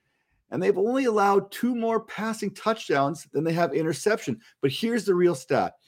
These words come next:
They have allowed a league high five rushing touchdowns to the quarterback position, and we all know that Josh Allen likes to call his own number from time to time,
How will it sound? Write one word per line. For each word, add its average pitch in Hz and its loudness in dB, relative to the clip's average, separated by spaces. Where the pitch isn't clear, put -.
They 135 8
have 165 6
allowed 151 6
a - 2
league 165 -2
high 139 4
five 165 8
rushing 156 -4
touchdowns 110 -4
to 131 -14
the 131 0
quarterback 127 2
position, 113 -6
and 123 -2
we 135 4
all 175 6
know 156 4
that 135 0
Josh 156 -2
Allen 147 0
likes 120 -6
to - -20
call 151 -2
his 143 -4
own 160 -4
number 185 -2
from 110 -6
time 110 -4
to 92 -14
time, 98 -8